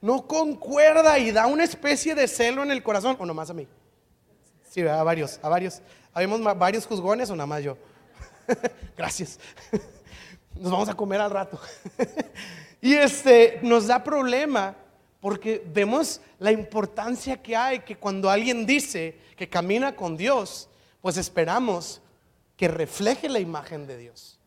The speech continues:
Esperamos que haya algo de Dios en aquellos que dicen que caminan con Dios. De alguna manera todos somos sensibles a esta realidad, todos so-, todos somos, todos somos sensibles. Y yo quiero decirle algo el día de hoy.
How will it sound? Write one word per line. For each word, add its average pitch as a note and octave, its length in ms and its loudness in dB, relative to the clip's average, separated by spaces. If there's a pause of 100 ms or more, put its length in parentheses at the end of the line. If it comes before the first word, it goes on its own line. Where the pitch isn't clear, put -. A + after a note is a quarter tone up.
(280)
Esperamos G#3+ 640 0
que A#3+ 140 -2
haya A#3 180 4
algo D4 400 2
de C4+ 160 0
Dios A#3+ 400 2
en G#3 140 -2
aquellos G#3 580 0 (220)
que F#3 120 -2
dicen B3 400 2
que G#3 160 0
caminan F#3+ 640 -2 (260)
con G#3 240 0
Dios. B3 280 6
De A3+ 80 6
alguna C4+ 260 8
manera C#4+ 260 8
todos D4+ 140 4
somos D#4+ 220 4
sensibles D#4+ 880 6
a B3+ 80 6
esta B3 240 0
realidad, A3 640 2
todos B3 240 2
so-, C4 180 2 (240)
todos B3+ 240 6
somos, C4 400 4 (300)
todos D#4 320 8
somos C#4+ 260 8
sensibles. B3+ 720 -2 (540)
Y A#3+ 60 -8
yo D4+ 100 2
quiero F4 180 4
decirle D#4+ 380 4
algo C#4+ 340 8
el A3 100 2
día F#3 200 0
de C3+ 60 -8
hoy. B2 80 -14